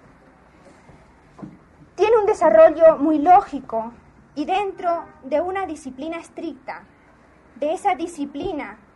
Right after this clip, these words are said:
de ir progresando, modificando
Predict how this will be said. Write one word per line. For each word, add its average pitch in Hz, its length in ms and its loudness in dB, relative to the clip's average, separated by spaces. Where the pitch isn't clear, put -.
de 277 200 4
ir 415 200 2
progresando, 330 1160 -2
modificando 311 1120 -4